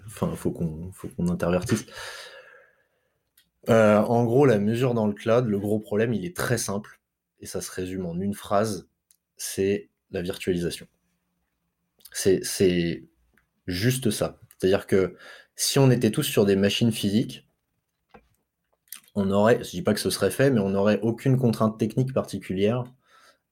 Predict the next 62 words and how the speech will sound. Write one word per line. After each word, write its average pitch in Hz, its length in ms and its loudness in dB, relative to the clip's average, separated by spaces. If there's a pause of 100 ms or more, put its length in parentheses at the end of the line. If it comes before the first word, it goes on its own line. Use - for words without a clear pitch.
euh, 82 600 -6 (100)
pour, 101 380 2
euh, 87 100 2
remonter 95 400 2
la 98 120 4
consommation 92 560 0
d'énergie, 95 720 2 (280)
ou 87 80 -2
en - 40 0
tout - 100 -12
cas 214 120 4
très 117 300 2
peu 92 120 -2
de 85 60 -8
contraintes 90 380 -2
techniques, 92 320 0
ça - 120 -4
serait - 280 -4
assez 92 240 -2
simple 95 260 -2
à 87 40 2
mettre 85 200 -2
en 85 60 -2
place. - 260 -6 (420)
Le 104 100 4
gros 127 180 6
problème 135 340 4
dans 110 100 0
le 98 60 -4
cloud, 101 460 0 (320)
c'est - 260 -10
que 90 200 -6
quoi 123 260 -4
qu'on 104 160 -2
fasse, 101 320 -4
qu'on 87 160 -12
fasse 92 180 -8
du 90 140 -12
conteneur, 98 420 -6
du 90 100 -10
service 87 360 -10
managé 92 640 -2
ou 82 180 -8
de 85 80 -6
la 87 80 0
V 87 160 2
M 101 160 6
directement, 90 600 0 (360)
bah, 90 80 6
la 90 100 6
plupart 95 280 2
du 92 120 4
temps, 110 140 4
justement, 98 340 2
on 90 120 2
fait 92 140 -2
de 90 60 2
la 90 100 2
V 90 120 2
M, 78 140 -2
en 82 60 -12
fait. - 160 -20